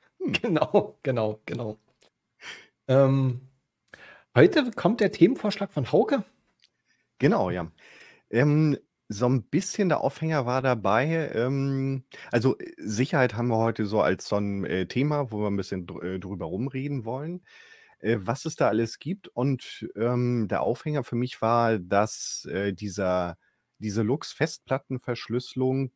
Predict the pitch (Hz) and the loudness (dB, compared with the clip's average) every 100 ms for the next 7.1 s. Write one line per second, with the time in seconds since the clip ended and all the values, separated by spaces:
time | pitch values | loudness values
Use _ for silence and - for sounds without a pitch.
0 | - - 110 113 101 117 113 - 113 110 | -12 -6 -2 -2 0 0 -2 -4 -2 0
1 | 113 - 107 76 85 - - 107 113 107 | 0 4 4 4 -2 -6 -4 -2 -2 -6
2 | - _ 117 120 - - 104 123 - - | -12 _ -4 -4 -6 -10 -4 -4 -6 -4
3 | 101 101 - - 95 104 135 - 190 - | 0 0 -2 -2 0 2 0 -2 -4 -6
4 | - 107 104 120 135 95 101 98 180 - | -10 -6 -2 0 0 -2 -4 -4 -4 -2
5 | - 98 90 90 - 104 - 101 98 92 | -2 -2 0 -4 -4 -8 -4 0 0 0
6 | 98 107 - 92 101 156 147 - 151 156 | -2 -4 -4 -4 -2 -2 -4 -4 -2 -2